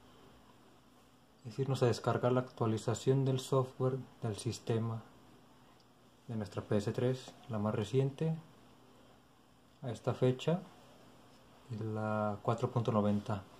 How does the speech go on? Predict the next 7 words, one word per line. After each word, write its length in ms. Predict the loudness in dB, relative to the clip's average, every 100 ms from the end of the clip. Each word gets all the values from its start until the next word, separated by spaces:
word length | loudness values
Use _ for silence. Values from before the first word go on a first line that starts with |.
| -20 -20 -20 -20 -20 -20 -20 -20 -20 -20 -20 -18 -12
Les 120 | -6
dejaré 360 | -2 2 2
en 60 | 2
la 100 | 2
descripción 640 | 0 0 -4 2 4 4
el 100 | 4
link. 240 | 2 0